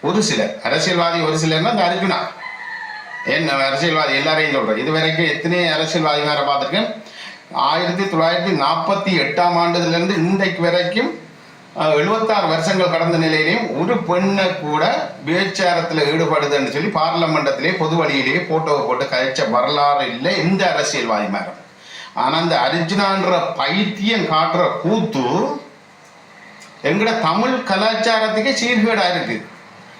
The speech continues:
ஆ, இன்னைக்கு எங்கட தேசிய தலைவர்ல கட்டுப்பாட்டுல வளர்ந்த வன்னி நிலப்பரப்பு.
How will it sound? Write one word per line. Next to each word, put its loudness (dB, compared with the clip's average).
ஆ, 0
இன்னைக்கு 0
எங்கட 0
தேசிய 0
தலைவர்ல 0
கட்டுப்பாட்டுல 0
வளர்ந்த 2
வன்னி 0
நிலப்பரப்பு. 0